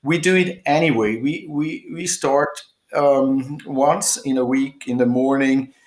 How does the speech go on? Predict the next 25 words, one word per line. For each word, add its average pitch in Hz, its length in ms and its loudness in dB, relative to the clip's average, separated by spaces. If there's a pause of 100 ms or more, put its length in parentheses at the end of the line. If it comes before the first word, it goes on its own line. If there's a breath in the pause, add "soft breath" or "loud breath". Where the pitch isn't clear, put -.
(260 soft breath)
in 123 260 -2
the, 117 400 0
in 120 120 -2
the 120 240 -2
entrance 135 600 -2
hall. 131 640 2
There's 123 340 0
a, 127 320 -10 (200)
there's 123 220 -8
a - 80 -10
kind 120 420 -6
of 113 100 -8 (220)
aula, 131 560 0 (720 loud breath)
so, 123 200 -4
so, 113 420 -2 (340)
uh, 123 220 -8
an 117 80 -2
open 131 320 -2
space." 120 560 -2
And, 113 240 -2
and 120 300 -4
<laughs> - 40 -2
they 214 120 0
sat 185 500 0
there 151 400 2